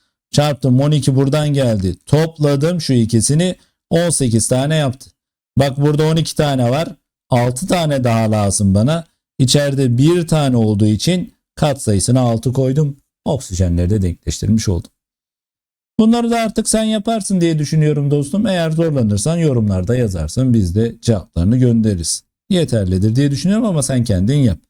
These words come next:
Ben hızlıca gene cevaplarını vereyim. Sen en azından yaptığın zaman kontrolünü yaparsın.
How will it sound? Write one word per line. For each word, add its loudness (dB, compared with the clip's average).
Ben 2
hızlıca 0
gene 2
cevaplarını 0
vereyim. 0
Sen -2
en 0
azından 0
yaptığın 0
zaman 2
kontrolünü 2
yaparsın. 0